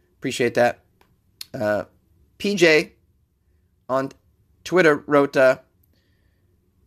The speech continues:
"Suggestion to, for people to listen to, uh, some real life funny podcasts. Try Weird A F News Monday to Friday. Monday to Friday. Fridays are the funniest. Each episode is about fifteen minutes, so I listen while I'm getting ready for work. Hilarious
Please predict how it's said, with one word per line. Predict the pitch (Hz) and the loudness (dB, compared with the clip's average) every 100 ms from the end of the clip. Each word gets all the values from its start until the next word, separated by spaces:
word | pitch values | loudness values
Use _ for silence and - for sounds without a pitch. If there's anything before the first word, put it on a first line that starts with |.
| _ | _
"Suggestion | - - 160 180 - 180 | -12 -8 0 2 2 -4
to, | 180 156 - | -6 -8 -8
for | 175 | -10
people | 180 170 160 | -8 -6 -4
to | |
listen | 156 170 165 | -4 -6 -8
to, | 147 160 143 110 | -6 -2 0 2
uh, | 139 139 135 | 4 4 0
some | - 160 | -4 -4
real | 156 180 | 0 4
life | 170 160 | 2 2
funny | 175 165 | -4 -2
podcasts. | 180 190 185 147 - | 0 0 0 -2 -2
Try | - 160 | 0 0
Weird | 160 185 | 2 2
A | 185 185 | 2 0
F | 190 | 0
News | 214 214 | -2 -2
Monday | 151 165 175 | -2 -2 -2
to | 170 | -4
Friday. | 185 185 185 160 | -2 0 0 -2
Monday | 156 170 170 | -4 -4 -6
to | 147 | -6
Friday. | - 147 123 | 0 0 0
Fridays | 117 135 131 127 | -4 -2 -2 -4
are | 120 | -8
the | |
funniest. | - 127 120 120 | -8 -6 -6 -8
Each | - 147 | -10 -6
episode | 143 127 135 123 | -8 -6 -6 -4
is | |
about | 113 117 | -4 -4
fifteen | 139 131 135 | -4 -6 -6
minutes, | 135 127 | -6 -4
so | 127 | -2
I | 117 | -2
listen | 135 143 139 | -2 -4 -2
while | 123 | -2
I'm | 120 | -2
getting | 127 127 | -2 0
ready | 127 | -2
for | 120 117 | -2 -2
work. | 139 143 - _ _ | 0 0 -2 _ _
Hilarious | 147 156 165 165 160 160 - | 0 2 4 4 2 -2 -8